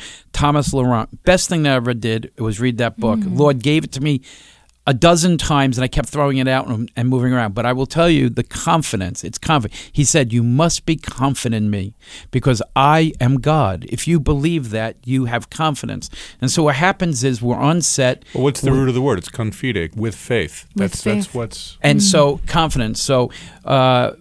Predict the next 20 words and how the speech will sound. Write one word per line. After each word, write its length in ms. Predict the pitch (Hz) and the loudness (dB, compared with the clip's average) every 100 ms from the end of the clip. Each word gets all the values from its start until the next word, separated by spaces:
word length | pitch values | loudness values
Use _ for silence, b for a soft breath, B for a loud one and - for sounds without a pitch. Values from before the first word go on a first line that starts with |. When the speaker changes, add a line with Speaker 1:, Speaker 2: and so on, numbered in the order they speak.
| - | 0
Speaker 1:
last 400 | 139 180 170 170 | 4 4 4 2
day 160 | 165 | 2
before 340 | 147 123 147 151 | 2 -2 2 2
m-, 180 | 147 - | 2 0
the 220 | 127 135 | 0 2
Monday 320 | 139 151 151 | 2 2 2
morning 360 | 147 143 143 143 | 2 2 2 0
before 380 | 123 - 131 131 | -2 -2 0 2
we're 160 | 127 | 2
shooting 400 | 120 - 151 139 | 0 0 0 2
at 80 | 123 | 0
five 320 | - 139 135 | 2 2 2
A 180 | 127 131 | 2 2
M, 220 | 147 156 135 | 2 2 0
six 300 | - 117 127 | -2 -4 0
A 60 | |
M, 180 | 127 135 | 2 2
whatever 300 | 131 127 127 | 4 2 2
it 80 | 135 | 2
is, 140 | 139 | 0